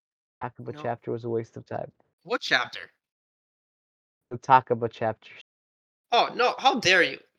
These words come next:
Speaker 2: Don't talk about my mans like that. That guy goated.
Speaker 1: Oh, he's deceased, by the way.
Speaker 2: Oh, seriously?
Speaker 1: Yeah.
Speaker 2: It's fair, he had the whole gown and stuff. It's just,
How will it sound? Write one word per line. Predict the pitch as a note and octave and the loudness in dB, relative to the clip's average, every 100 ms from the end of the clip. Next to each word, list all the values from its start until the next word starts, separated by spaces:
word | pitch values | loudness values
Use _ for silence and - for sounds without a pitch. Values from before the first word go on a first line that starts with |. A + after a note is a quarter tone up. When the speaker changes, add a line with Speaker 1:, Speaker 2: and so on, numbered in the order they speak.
| - | -4
Speaker 2:
Don't | A3 - | -2 0
talk | A3+ G3 | 0 2
about | E3+ D#3 | 0 2
my | C#3+ | 0
mans | C3 C#3 D3+ - | 4 2 2 -2
like | - - | -14 -10
that. | B2 - | -10 -6
That | E3 | 0
guy | G#3+ G3 D#3 _ _ _ | 2 2 -2 _ _ _
goated. | - D3 D3 - - _ _ _ _ _ _ _ _ - | -4 -2 -4 -8 -14 _ _ _ _ _ _ _ _ -4
Speaker 1:
Oh, | C3 A#2+ | 2 4
he's | B2 A#2 | 2 -2
deceased, | A#2+ - A2 - | -8 -4 -4 -2
by | G2+ | -2
the | G2+ | -2
way. | G2 G#2 _ _ _ _ _ _ _ _ - | -4 -6 _ _ _ _ _ _ _ _ -6
Speaker 2:
Oh, | D3+ | -6
seriously? | - D#3 F3+ C#4+ B3+ _ _ _ _ _ _ _ _ _ - | -4 -6 -6 -10 -16 _ _ _ _ _ _ _ _ _ -8
Speaker 1:
Yeah. | A#2+ A2+ - _ _ _ _ - | -4 -4 -6 _ _ _ _ -20
Speaker 2:
It's | - | -14
fair, | - D#3 | -4 -2
he | E3 | -2
had | D#3+ E3 | -4 -4
the | E3 | -4
whole | E3+ | -6
gown | C#3 C#3+ D#3+ | -6 -6 -6
and | C3+ | -10
stuff. | - C3+ C#3 | -14 -16 -16
It's | C#3 - - _ - | -18 -20 -20 _ -18
just, | C#3 | -18